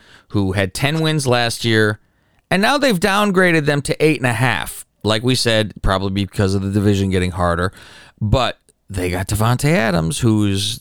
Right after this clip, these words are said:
boyfriends with Carr. Uh, I, uh, this is the one that I said was the disrespectful one,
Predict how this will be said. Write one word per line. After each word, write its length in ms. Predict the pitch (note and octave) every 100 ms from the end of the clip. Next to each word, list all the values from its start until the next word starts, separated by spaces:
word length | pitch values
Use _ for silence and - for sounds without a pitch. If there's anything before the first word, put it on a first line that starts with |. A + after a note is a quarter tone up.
| -
boyfriends 1040 | - E2+ F2 A#2 A2 C#3+ F3 F3 E3 E3
with 320 | D3+ D#3 - -
Carr. 460 | - F3 A2+ G#2 - - - - - _
Uh, 440 | D3 D#3+ D#3 D3 - _ _ _ _ _ -
I, 360 | F3+ A#3+ A3 -
uh, 80 | D#3+
this 240 | F3+ G3
is 100 | F#3
the 80 | F3
one 280 | D#3 D#3 C#3+
that 120 | C3+
I 140 | C3
said 340 | B2+ C3+ B2+ A2
was 440 | A2+ A2+ G#2 A#2
the 120 | A#2+
disrespectful 800 | A2+ C#3+ - A#2 - A#2 - G2
one, 280 | F2+ D#2